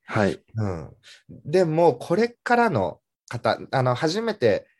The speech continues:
Speaker 2: 二人の名前知ったなっていう方も、
Speaker 1: はい。
Speaker 2: この才ある二人のね、
Speaker 1: うん。
Speaker 2: トークを聞いてほしくてですね。
Speaker 1: うん。
Speaker 2: うん。例えばだけど、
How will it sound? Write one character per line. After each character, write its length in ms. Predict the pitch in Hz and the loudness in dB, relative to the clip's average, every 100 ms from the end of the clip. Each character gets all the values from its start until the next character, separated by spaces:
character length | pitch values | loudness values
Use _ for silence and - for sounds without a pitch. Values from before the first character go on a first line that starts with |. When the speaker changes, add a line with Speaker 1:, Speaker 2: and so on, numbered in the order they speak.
| _ | _
Speaker 2:
二 160 | - 143 | -4 0
人 80 | 127 | 0
の 60 | 101 | -4
名 80 | |
前 180 | 92 87 | -8 -10
知 140 | - - | -12 -6
っ 40 | |
た 120 | 120 | -2
な 120 | 117 | -2
っ 80 | 113 | -2
て 60 | 92 | -6
い 40 | |
う 40 | 87 | -8
方 220 | - 90 | -8 -4
も、 340 | 90 92 71 - | 0 0 -2 0
Speaker 1:
は 140 | 139 | 0
い。 100 | - _ _ _ _ _ | 0 _ _ _ _ _
Speaker 2:
こ 80 | 101 | -10
の 80 | 95 | -10
才 440 | - - 170 147 | -2 2 4 4
あ 100 | 120 | 4
る 140 | 104 95 | 2 -2
二 220 | - 127 | 2 2
人 100 | 131 | 2
の 100 | 104 | -2
ね、 360 | 92 90 73 - - | -4 -6 -8 -6 0
Speaker 1:
う 60 | |
ん。 280 | 98 92 110 _ - | 0 0 -8 _ 2
Speaker 2:
ト 200 | 139 107 | 4 4
ー 60 | |
ク 120 | - | 0
を 80 | 90 | -2
聞 200 | - 127 | -2 -4
い 60 | 123 | -4
て 80 | 135 | -2
ほ 120 | 131 | -4
し 120 | - | -4
く 80 | - | -8
て 120 | 82 | -8
で 100 | 76 | -8
す 100 | - | -8
ね。 280 | 85 76 - _ - | -8 -8 -12 _ 0
Speaker 1:
う 60 | 110 | 4
ん。 500 | 107 101 82 67 - _ 101 | 4 4 0 -6 -14 _ -18
Speaker 2:
う 40 | |
ん。 260 | 90 80 - - - - 127 214 | -14 -14 -16 -18 -12 -8 0 2
例 60 | |
え 40 | 202 | 4
ば 120 | 127 | 2
だ 100 | 101 | 0
け 160 | - 87 | -2 0
ど、 360 | 98 87 - | 2 0 -2